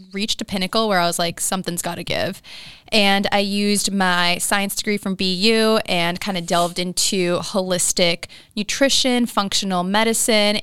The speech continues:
and literally, like, healed myself. And once I did that, I was like, "Holy crap, people really could use these services." And that's when I slowly started to grow my business. And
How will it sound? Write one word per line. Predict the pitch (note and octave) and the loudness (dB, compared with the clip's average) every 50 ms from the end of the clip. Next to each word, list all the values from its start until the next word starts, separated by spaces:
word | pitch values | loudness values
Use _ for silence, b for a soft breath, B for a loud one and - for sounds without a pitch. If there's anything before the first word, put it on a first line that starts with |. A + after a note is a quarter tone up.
| - | -4
and | F#3+ F#3 F3+ F3 F3 E3+ F3 F3 F3 G#3 F#3+ - | -4 -2 -2 0 0 0 -2 -4 -6 -10 -14 -16
literally, | F3 F3 F3+ F#3 F#3+ G3 F#3+ | -8 -6 -4 -2 0 0 0
like, | F3+ E3+ - | -2 -4 -6
healed | - - F3+ E3 E3 | -6 -6 -6 -6 -6
myself. | - - - - - - - - - B B B B B B B B - | -6 -4 -4 -2 -2 -2 -2 -4 -4 B B B B B B B B -2
And | A3+ A3 | 2 2
once | A#3+ B3 - | 2 4 2
I | B3+ | 2
did | A3 G#3 G3+ F#3 | 2 2 0 2
that, | G#3 G#3 G3 F3+ | 2 0 2 0
I | E3+ | 0
was | F3 F3 | -2 -2
like, | F3+ F3+ - _ - - _ _ _ _ _ | -2 -4 -4 _ -12 -20 _ _ _ _ _
"Holy | _ _ - G3 G#3+ C4 D4 D#4+ D#4+ D#4 | _ _ -4 -2 0 0 2 0 0 0
crap, | - G#3 G3 G3 G3 F#3+ - - | 0 2 2 2 0 -2 -8 -10
people | - - A3+ A3+ - C4 B3+ C4 C4 A#3+ - - _ _ _ G3+ F#3 F#3 | -4 -4 -4 -2 0 0 2 2 2 0 -2 -8 _ _ _ -20 -14 -4
really | G#3 G#3 G#3 G3+ G3 | -2 0 0 0 0
could | F#3+ - G3+ F#3 | -2 -4 -6 -6
use | F#3 F3 E3 | -6 -6 -6
these | - - - | -6 -6 -2
services." | - - C4 B3+ G3+ G#3 - - - F2 B2+ G#3+ - - | 0 0 2 2 2 0 -2 -2 -2 -2 -2 -4 -4 -2
And | G#3 G3 F#3+ | -2 -2 0
that's | F#3 F#3 - | -2 -2 -2
when | G3+ F#3+ | -4 -2
I | F#3 | -2
slowly | - - - A#3+ A3 A3 A3+ A3+ | -2 0 0 0 0 0 0 0
started | - A3 G3+ F#3+ G3 | 0 0 0 0 -2
to | F#3+ | -2
grow | - F3+ F3+ | 0 0 0
my | F3 F3+ | 0 0
business. | F3 - G#3+ A#3 A3+ A#3+ A#3+ A#3+ A#3 - - | 0 0 0 0 2 2 2 2 2 0 -2
And | - G3 F#3+ F3+ F3+ F#3 F3+ | -2 -2 0 0 0 -2 -2